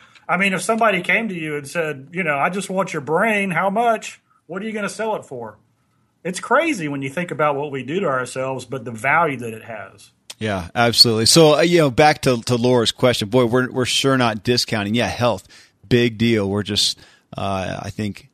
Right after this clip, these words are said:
Speaker 2: exacerbating the reality. We've got to make it a priority 'cause you're
Speaker 1: And
Speaker 2: sure right. It can get way, get in the way of your hope.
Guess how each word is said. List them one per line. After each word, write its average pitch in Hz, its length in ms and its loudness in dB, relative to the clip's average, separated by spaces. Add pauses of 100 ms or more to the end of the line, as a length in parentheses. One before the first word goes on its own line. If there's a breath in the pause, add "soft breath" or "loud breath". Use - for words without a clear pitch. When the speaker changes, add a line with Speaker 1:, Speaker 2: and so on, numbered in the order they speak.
(100)
Speaker 2:
exacerbating 101 800 -2
the 95 120 -6
reality. 95 320 -4
We've 95 180 -10
got 101 320 -6
to 98 80 -8
make 95 300 -6
it 90 80 -8
a 90 40 -8
priority 95 480 -6
'cause 87 220 -12
you're 104 200 -4
Speaker 1:
And 101 80 -4
Speaker 2:
sure 110 200 -2
right. 98 200 -2
It - 80 -8
can 104 100 -6
get 101 120 -6
way, 101 320 -4
get 117 140 -2
in 110 40 -12
the 110 60 -4
way 101 180 -4
of 92 60 -10
your 90 100 -12
hope. 95 220 -8